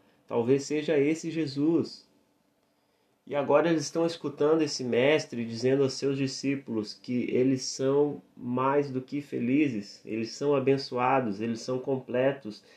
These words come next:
não lhes falta nada porque eles são mansos. Não faz sentido. Não faz sentido no contexto de, dos discípulos que viviam sob o jugo de Roma. Não faz sentido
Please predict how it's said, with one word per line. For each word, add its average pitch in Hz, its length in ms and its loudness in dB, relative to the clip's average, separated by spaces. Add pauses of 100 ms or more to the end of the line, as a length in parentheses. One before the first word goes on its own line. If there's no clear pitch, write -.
(200)
não 151 320 6
lhes 160 240 2
falta 143 440 0
nada 135 520 4
porque 123 360 -8
eles 139 260 -2
são 160 420 -2 (360)
mansos. 143 880 -2 (1800)
Não 120 140 -10
faz 110 220 -6
sentido. 113 500 -12 (1200)
Não 135 140 -2
faz 156 260 4
sentido 151 680 2
no 139 160 4
contexto 135 680 0
de, 127 360 -10
dos 120 420 -2
discípulos 123 680 -4
que - 140 -8
viviam 123 360 2
sob 131 280 -4
o 127 80 2
jugo 127 240 -2
de 131 100 -4
Roma. 127 600 0 (1700)
Não 151 200 2
faz 151 280 -4
sentido 143 480 -4